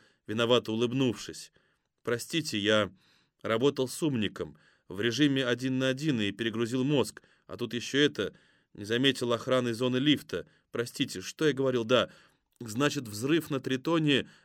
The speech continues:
возбудит Т Ф поле на запредельных частотах, а это может послужить причиной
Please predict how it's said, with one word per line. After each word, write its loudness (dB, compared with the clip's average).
возбудит 2
Т 4
Ф -2
поле 2
на 0
запредельных 0
частотах, -2
а 4
это 6
может 0
послужить 0
причиной 2